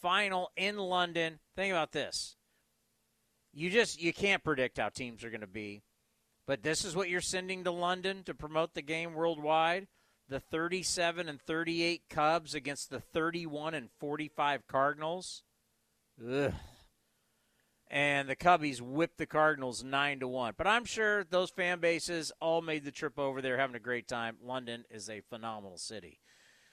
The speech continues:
Baltimore over Seattle in ten, six to four. Giants beat the Snakes seven to six. Mets down the Phillies four to two. New York shuts out Texas at home one zip.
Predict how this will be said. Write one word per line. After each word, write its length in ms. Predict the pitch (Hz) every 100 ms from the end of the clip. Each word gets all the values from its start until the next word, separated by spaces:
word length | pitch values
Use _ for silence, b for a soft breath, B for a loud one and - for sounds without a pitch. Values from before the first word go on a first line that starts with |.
| b b
Baltimore 540 | 180 226 233 214 196
over 400 | 208 220 208 202
Seattle 720 | - 196 190 190 196 214 220 175
in 220 | 185 175
ten, 380 | 190 185 196 196
six 340 | 196 185 -
to 100 | 165
four. 440 | - 180 190 208
Giants 540 | 170 190 175 190 185 -
beat 260 | 185 180
the 100 | 170
Snakes 480 | 147 170 175 196 -
seven 380 | - 190 170 165
to 100 | 143
six. 640 | - - 196 208 - - - B B B
Mets 420 | 120 156 196 -
down 460 | 147 175 180 175 165
the 100 | 151
Phillies 540 | - 190 208 196 160
four 320 | - 175 165 160
to 100 | 135
two. 580 | - 160 160 170 202 208 b b
New 100 | 147
York 340 | 180 180 196 185
shuts 320 | - 190 -
out 220 | 170 -
Texas 520 | 175 185 - 202 -
at 120 | 170
home 400 | 139 170 175 127
one 380 | 123 175 269 254
zip. 460 | - - 131 175